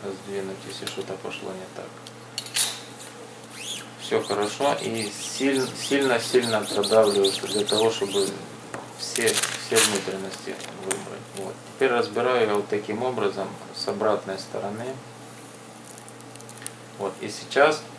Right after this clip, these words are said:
а, желательно проверить, э, когда снимаете бумагу, чтобы ничего на бумаге не оста-, не оставалось.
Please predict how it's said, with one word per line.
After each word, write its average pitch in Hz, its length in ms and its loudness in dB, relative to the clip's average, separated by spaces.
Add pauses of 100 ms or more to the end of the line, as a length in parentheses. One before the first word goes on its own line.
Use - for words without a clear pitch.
(100)
а, - 260 -6
желательно 107 600 4
проверить, 110 600 4 (100)
э, - 140 -8 (100)
когда 101 320 0
снимаете 101 580 -2 (120)
бумагу, 117 480 0 (340)
чтобы 98 180 -2
ничего 127 360 0
на 113 140 4
бумаге 107 400 0
не 104 140 0
оста-, 104 260 -2
не 101 340 -2
оставалось. 104 680 0